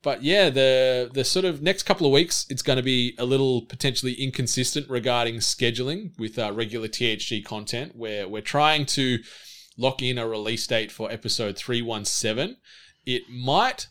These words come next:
hypothetically come out that usual time, you know, the, the Monday morning drop. So a week from now, if you're, uh, listening to T H G three one six, we may or may not have three one seven out at the same time.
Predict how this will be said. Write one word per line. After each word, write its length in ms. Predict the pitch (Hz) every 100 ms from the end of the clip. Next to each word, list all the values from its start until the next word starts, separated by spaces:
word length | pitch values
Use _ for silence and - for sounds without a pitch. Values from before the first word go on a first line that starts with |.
| -
hypothetically 840 | - 196 196 - 175 185 196 190
come 240 | 180 175 175
out 280 | 185 214
that 200 | 170 135
usual 360 | 135 156 143 147
time, 380 | 139 135 151 175
you 80 | 147
know, 160 | 123
the, 260 | 117 113 101
the 100 | 113
Monday 420 | 113 120 127 123
morning 400 | 120 117 117 110
drop. 320 | 107 117 147
So 440 | - - 113 107 107
a 80 | 110
week 300 | 107 123 127
from 180 | - 113
now, 260 | 107 107
if 140 | 117 -
you're, 220 | 113 104 - -
uh, 80 |
listening 420 | 104 110 - 107 101
to 100 | 95
T 200 | - 104
H 160 | 95 -
G 140 | 101
three 240 | 95 117
one 200 | 113 98
six, 440 | 95 - 175 - - - - - - _
we 140 | - 120
may 400 | 117 127 143 156
or 100 | 147
may 240 | 135 135
not 220 | 139 131
have 280 | - 123 117
three 160 | - 131
one 200 | 123 113
seven 320 | - 117 113
out 240 | 107 113
at 40 | 110
the 60 | 98
same 300 | - 110 98
time. 440 | - 127 151 160